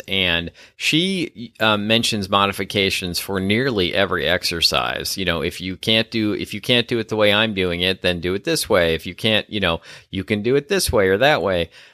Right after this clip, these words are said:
Um, to make it easier, to make it suit you. And one of the benefits of this is that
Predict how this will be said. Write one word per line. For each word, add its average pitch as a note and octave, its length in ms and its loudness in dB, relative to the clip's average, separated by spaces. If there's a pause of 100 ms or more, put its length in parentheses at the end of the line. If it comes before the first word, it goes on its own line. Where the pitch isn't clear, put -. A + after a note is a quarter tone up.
(160)
Um, F2 460 2
to A2 180 -2
make G#2 260 2
it G2 260 2
easier, A2 520 -2
to G#2 120 -8
make G2 220 -2
it F2+ 100 -4
suit G2 280 -4
you. F#2 400 0 (340)
And G#2+ 320 2 (140)
one B2 280 0
of D3+ 140 -2
the A#2 80 0
benefits A2+ 640 0
of E2+ 140 -6
this D#2+ 320 0
is G2 320 -4
that F#2+ 360 2